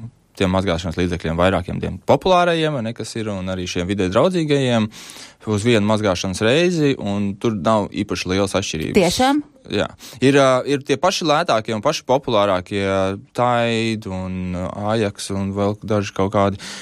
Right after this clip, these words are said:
Speaker 1: kuri tiešām ir daudz lētāki nekā, ne, nu, nekā jebkurš cits mazgāšanas līdzeklis.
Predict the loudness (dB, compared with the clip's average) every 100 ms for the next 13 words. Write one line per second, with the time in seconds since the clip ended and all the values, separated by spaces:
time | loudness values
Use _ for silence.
0 | -4 2 2 4 4 2 0 2 2 4
1 | 2 2 -4 -6 -4 -2 -2 -2 -2 -4
2 | -2 0 0 0 -4 -18 -12 -6 -4 0
3 | 0 2 4 4 2 0 -2 0 -2 0
4 | -2 -2 -4 -6 -8 -8 -8 -10 -12